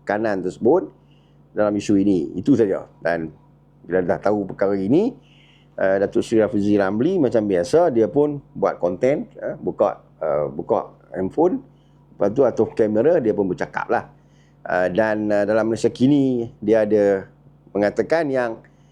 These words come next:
eh, teguran saja tidak ada um, eh. Sepatutnya, eh, pecat, eh, eh, eh, eh, seusaha politik, eh, Samsul Iskandar.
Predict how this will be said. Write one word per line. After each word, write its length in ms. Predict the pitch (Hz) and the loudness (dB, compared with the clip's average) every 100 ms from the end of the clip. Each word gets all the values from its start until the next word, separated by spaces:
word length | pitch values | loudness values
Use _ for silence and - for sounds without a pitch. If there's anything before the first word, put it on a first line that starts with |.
| _ - | _ -6
eh, 160 | 95 95 | -2 0
teguran 560 | 117 113 139 170 151 | 0 2 4 4 0
saja 400 | 131 131 135 175 | 0 0 4 2
tidak 480 | 143 135 113 104 110 | 2 2 2 2 2
ada 160 | 110 - | 0 2
um, 400 | - 185 117 82 | 2 2 2 0
eh. 160 | 151 208 - _ _ _ _ | 0 0 -8 _ _ _ _
Sepatutnya, 800 | - 117 131 127 113 147 185 214 - - - | -4 -4 0 2 2 2 2 0 -8 -16 -4
eh, 240 | 98 98 95 - | 0 0 -2 -4
pecat, 400 | 175 - 170 - - _ - | -6 -4 -4 -6 -12 _ -4
eh, 200 | 104 101 - | 0 0 -2
eh, 360 | - 95 95 95 | -2 0 2 0
eh, 200 | 95 95 87 - | 0 -2 -2 -6
eh, 140 | 92 87 - _ _ | -2 -2 -4 _ _
seusaha 400 | - 123 113 127 | 0 0 2 -2
politik, 560 | - 113 120 110 117 - _ _ _ _ - | 2 0 0 0 0 -2 _ _ _ _ -8
eh, 80 | |
Samsul 400 | 90 110 113 120 | -4 -4 0 0
Iskandar. 480 | 104 - 98 85 - | 0 -2 -2 -4 -6